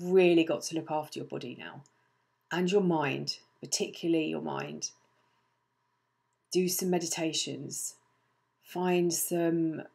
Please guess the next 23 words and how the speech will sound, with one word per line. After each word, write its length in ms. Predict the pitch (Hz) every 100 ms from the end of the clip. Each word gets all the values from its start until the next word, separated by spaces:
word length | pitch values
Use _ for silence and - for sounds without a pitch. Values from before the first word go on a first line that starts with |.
| -
um, 580 | 160 156 151 143 139 - - -
guided 400 | 196 196 180 175
meditations 960 | 170 - 175 165 - 147 135 - 151 -
online 640 | 160 160 160 143 139 147 _ _ _
that 140 | - 170
are 40 |
free. 580 | - 185 165 139 139 - _ _ _ _ _ _ _
And 80 | 160
just 300 | 165 - -
sit, 240 | 160 139 -
just 200 | 220 -
for 120 | 254
a 40 |
few 300 | - - 247
minutes, 640 | 233 196 147 - - - - _ _ _ _ -
and 120 | 185
just 240 | 190 -
allow 560 | 190 196 208 202 202 196
your 120 | 202
brain 460 | 196 185 180 175 170
to 140 | -
calm 300 | - 165 165
down. 440 | 147 151 143 131